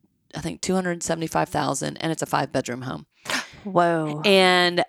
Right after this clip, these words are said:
Speaker 1: so to be able to leave Nashville and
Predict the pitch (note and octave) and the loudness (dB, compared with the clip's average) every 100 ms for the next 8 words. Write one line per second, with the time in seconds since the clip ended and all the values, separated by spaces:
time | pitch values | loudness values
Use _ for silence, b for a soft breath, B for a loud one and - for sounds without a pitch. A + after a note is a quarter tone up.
0 | - - - G#3 F#3 F3+ G#3+ B3+ B3 G3+ | -4 -6 2 4 4 2 4 4 4 4
1 | F3+ F#3 F#3+ F3+ E3+ D#3+ D#3+ - D#3 C#3+ | 4 2 2 0 2 2 2 0 2 4
2 | C3+ C3+ B2+ - _ _ - D3 | 4 2 -2 -14 _ _ -6 -6